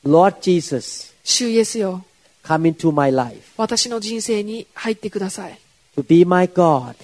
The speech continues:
Speaker 2: 私の神になってください。
Speaker 1: To be my Savior.
Speaker 2: 私の救い主になってください。
Speaker 1: I confess with my mouth.
Speaker 2: 私は自分の口で告白します。
Speaker 1: And I believe in my heart.
Speaker 2: そして私は自分の心で信じます。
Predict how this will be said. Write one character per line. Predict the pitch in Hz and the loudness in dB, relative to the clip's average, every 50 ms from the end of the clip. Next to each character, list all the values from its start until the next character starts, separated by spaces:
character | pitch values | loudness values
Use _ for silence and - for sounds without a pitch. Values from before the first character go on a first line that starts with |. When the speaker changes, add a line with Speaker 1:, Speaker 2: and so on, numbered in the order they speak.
| - _ - | -20 _ -4
Speaker 2:
私 | - 226 - 240 226 - 240 | -4 -2 -2 -2 -4 -4 -4
の | 220 | -6
神 | - - 233 240 233 | -6 -6 -8 -8 -6
に | 220 214 | -6 -4
な | 208 202 | -4 -6
っ | 196 | -4
て | - 214 196 | -6 -8 -8
く | 208 | -8
だ | 196 185 | -10 -10
さ | - - 196 185 180 | -10 -12 -16 -16 -18
い。 | 180 _ _ _ _ _ _ _ - | -20 _ _ _ _ _ _ _ -6
Speaker 1:
To | 147 135 | -4 0
be | 117 151 151 | 4 4 4
my | 151 151 147 151 151 | 4 4 2 2 2
Savior. | - - - 165 151 147 143 117 131 127 113 113 107 - _ _ _ - | 0 -2 2 4 4 4 4 4 0 -4 -4 -4 -10 -18 _ _ _ -8
Speaker 2:
私 | 226 220 233 220 - 240 | -8 -6 -4 -4 -4 -4
の | 226 | -4
救 | 202 - - - 254 254 | -6 -6 -6 -6 -6 -6
い | 233 | -4
主 | 233 220 - | -4 -6 -6
に | 220 214 | -6 -6
な | 202 202 | -6 -6
っ | 196 | -6
て | - 208 | -6 -8
く | 196 202 | -8 -8
だ | 196 190 185 | -10 -10 -10
さ | - 185 - | -12 -14 -16
い。 | - 214 _ _ _ - | -16 -20 _ _ _ -4
Speaker 1:
I | - 143 147 | -2 -2 0
confess | - - - 151 151 - - - - 190 202 196 - - 160 | 0 0 -4 -4 -4 -4 -6 0 2 2 2 2 -2 0 0
with | 190 - - | 0 0 0
my | 160 165 165 160 | -2 -2 -2 0
mouth. | 156 156 147 135 117 113 - _ _ _ _ _ _ _ - - | 0 0 -2 -2 -2 -6 -10 _ _ _ _ _ _ _ -12 -10
Speaker 2:
私 | 214 - 226 - - 240 | -6 -4 -4 -4 -2 0
は | 247 240 - - _ - | 0 -2 -2 -4 _ -14
自 | - - 214 | -10 -8 -6
分 | 220 226 226 | -6 -6 -6
の | 226 | -6
口 | - - - - 202 | -8 -6 -8 -6 -6
で | 233 214 | -6 -6
告 | - - 196 - 226 | -8 -10 -12 -8 -8
白 | 202 190 - | -8 -4 -4
し | - - 107 | -4 -4 -4
ま | 196 190 185 | -6 -10 -10
す。 | - - - - - _ _ _ _ - | -10 -14 -18 -20 -20 _ _ _ _ -8
Speaker 1:
And | 131 135 135 143 | -4 -2 2 2
I | 143 143 | 2 4
believe | - 151 147 151 160 170 170 165 | 4 2 4 6 4 4 4 2
in | 156 147 | 0 0
my | 143 143 143 131 | 0 -2 -2 -2
heart. | 123 139 139 127 117 113 - _ - _ - | -4 -4 -4 -4 -4 -6 -10 _ -20 _ -16
Speaker 2:
そ | - - 226 | -12 -12 -10
し | 208 - | -10 -10
て | - 220 | -10 -8
私 | 214 214 220 220 - - | -10 -8 -8 -6 -6 -6
は | 233 233 226 208 - - | -4 -4 -4 -4 -6 -8
自 | 208 208 208 | -10 -10 -8
分 | 208 220 214 | -8 -8 -8
の | 214 208 | -8 -6
心 | - 196 - 226 214 202 | -8 -6 -6 -4 -6 -4
で | 202 185 | -4 -2
信 | - - 202 190 | -4 -4 -4 -4
じ | 185 190 | -6 -6
ま | 180 180 185 185 | -6 -6 -8 -10
す。 | - - - - - | -14 -18 -20 -20 -20